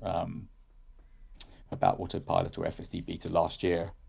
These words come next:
um, you know, she was brigaded off Twitter. So, I mean, that's probably, you know, if anything, it's the same kind of chilling effect that everyone has when it comes to,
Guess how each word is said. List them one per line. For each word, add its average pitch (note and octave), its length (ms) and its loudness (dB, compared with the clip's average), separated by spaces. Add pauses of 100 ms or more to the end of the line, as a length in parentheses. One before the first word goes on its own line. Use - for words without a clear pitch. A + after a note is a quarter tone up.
um, F2 200 -2
you F2 60 -2
know, E2+ 100 -2
she F#2+ 120 -4
was F#2 80 -2
brigaded E2+ 480 2
off E2+ 160 -4
Twitter. - 340 -2 (120)
So, F2 440 0
I - 40 -8
mean, F2 120 -2
that's F2+ 220 6
probably, E2+ 220 0
you F2 60 -2
know, F2 60 0
if F2 60 2
anything, E2+ 320 0
it's - 160 -12
the - 80 -12
same F2 360 -2
kind G2 140 0
of - 60 -4
chilling A2 240 8
effect - 320 10
that - 80 10
everyone A2 240 8
has F#2 220 2
when G2 100 0
it - 80 -4
comes F#2+ 200 -2
to, F#2 140 -2